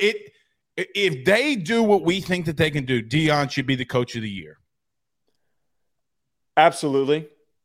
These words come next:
Speaker 2: To that statement about him being the coach of the year, I th-, again, to, to get this team ready to play on a week-to-week basis like this. If this team finishes, I think it's realistic for them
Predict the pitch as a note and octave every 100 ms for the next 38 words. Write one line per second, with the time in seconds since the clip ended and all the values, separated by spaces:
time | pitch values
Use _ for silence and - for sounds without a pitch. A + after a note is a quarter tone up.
0 | _ - D3 C#3 C3 - C3+ B2+ C3 B2+
1 | B2 B2+ B2 B2 A#2+ - B2 - B2 A#2+
2 | B2 B2 - C#3 C3 B2 A2+ C#3 C3 -
3 | - C3 D3 D#3 C#3 - D3 B2+ B2+ C3
4 | C#3 B2+ - C3 B2+ C3 C#3+ C3 _ _
5 | _ _ _ C#3 C3+ C3 B2+ C3 B2+ A#2+
6 | C3 B2+ - C3+ C#3 D3 - E3+ - G3
7 | - A3 G#3+ F#3 F#3 D#3+ - C3+ B2+ A#2+
8 | D#3 C3+ - C3 C3 C3+ - D3+ - C#3
9 | C3 B2